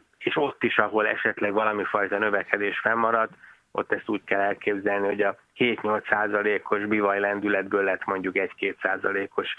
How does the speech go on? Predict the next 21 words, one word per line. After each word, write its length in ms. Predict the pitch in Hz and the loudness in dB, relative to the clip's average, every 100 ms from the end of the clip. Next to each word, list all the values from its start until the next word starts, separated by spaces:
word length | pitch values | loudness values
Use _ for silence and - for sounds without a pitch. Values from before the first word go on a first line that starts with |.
| - - - | -8 -10 -6
növekedés, 680 | - 104 92 - 98 98 - | 0 0 2 0 0 0 0
amit 240 | 101 95 | -2 0
azért 200 | 95 101 | 0 2
meg 180 | 104 101 | 0 0
tudott 260 | - 98 - | -2 -2 0
menteni 520 | 101 101 - 101 95 | 0 0 -2 0 0
ez 120 | 95 | 0
a 160 | 98 95 - - - | -2 -2 -8 -12 -4
India, 480 | 120 117 107 104 | 0 2 4 2
Indonézia, 920 | 104 113 110 107 104 104 98 104 101 92 | 2 2 2 2 2 0 0 0 0 -2
Kína, 460 | - 127 113 107 107 | -2 0 2 2 2
ez 120 | 101 | 0
a, 140 | 104 | 0
ez 120 | 107 104 | 0 -2
a 100 | 101 | 0
térség 580 | 110 101 - 101 95 - - - | 0 0 0 -2 -2 -8 -16 -4
egyedül 760 | 113 110 101 104 101 101 110 | 0 0 0 0 0 -2 -2
viszonylag 480 | 117 117 123 107 101 | -2 0 2 2 2
gyorsan, 440 | 104 101 - 104 | 0 0 0 -2
ugye 160 | 101 98 | 0 2
Dél-Kelet-Ázsia, 1040 | 101 101 - 98 98 98 101 98 98 98 | 2 0 0 -2 0 0 0 -2 -2 -2